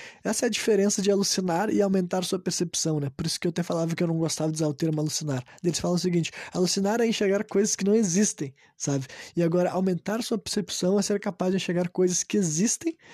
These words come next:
mas normalmente sua mente não é treinada, né, para vê-las, né? Algumas dessas coisas daí, então, é o corpo energético, né?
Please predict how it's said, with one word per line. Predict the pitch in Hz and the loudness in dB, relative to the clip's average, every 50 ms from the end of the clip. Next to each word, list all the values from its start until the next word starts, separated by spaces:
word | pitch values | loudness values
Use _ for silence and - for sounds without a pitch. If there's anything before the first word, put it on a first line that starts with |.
| - - | -12 -4
mas | - 190 185 170 | 0 2 2 2
normalmente | 165 185 220 254 240 214 202 202 - - | 2 2 2 2 2 2 2 0 0 -2
sua | - - 220 202 | -2 0 0 2
mente | 185 180 185 196 - 208 | 2 2 0 0 -2 -4
não | 190 185 | -4 -4
é | 190 185 | -4 -4
treinada, | - - 196 190 180 170 165 170 175 180 180 - - - - - - _ | -2 -2 0 0 0 0 0 0 0 -2 -2 -6 -14 -20 -20 -20 -12 _
né, | - 160 160 - - - _ - | -2 -2 -2 -2 -4 -8 _ -4
para | 180 175 185 190 | -2 0 0 0
vê-las, | 175 147 139 160 170 165 147 131 127 127 - - - | 0 0 4 4 4 4 4 2 0 -4 -8 -6 -4
né? | 135 135 135 135 _ - - - - _ _ _ - - - - - - - - _ - | -4 -4 -4 -6 _ -20 -20 -20 -20 _ _ _ -20 -20 -20 -20 -20 -20 -20 -20 _ -4
Algumas | - 165 180 220 240 247 226 | -2 0 2 2 2 2 2
dessas | 226 220 240 226 - | 2 2 2 0 0
coisas | - - 208 208 214 202 196 | 0 2 4 4 4 4 4
daí, | 220 214 208 220 247 277 | 4 4 4 4 4 2
então, | 262 - - 240 247 269 | 0 0 0 0 0 0
é | - - | 0 0
o | 269 - | 0 0
corpo | - - 247 247 - - 262 | 0 0 0 0 0 0 0
energético, | 233 254 247 247 185 175 185 175 - - - - - | 2 2 2 4 4 4 2 2 0 -2 -4 -4 -2
né? | 139 143 | -2 -2